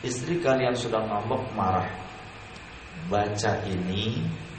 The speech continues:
dengan syarat, ya, di depan istri dan sam-, e, setelah baca kita telanjang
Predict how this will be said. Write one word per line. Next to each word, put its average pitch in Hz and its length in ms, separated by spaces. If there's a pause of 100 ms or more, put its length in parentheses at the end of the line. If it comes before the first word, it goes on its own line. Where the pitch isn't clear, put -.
(520)
dengan 101 380
syarat, 95 580 (1300)
ya, 92 260 (540)
di 113 100
depan 104 540 (100)
istri 131 580 (360)
dan 101 240
sam-, 95 400 (240)
e, 92 260
setelah 98 480 (100)
baca 95 360 (500)
kita 113 220 (100)
telanjang 104 460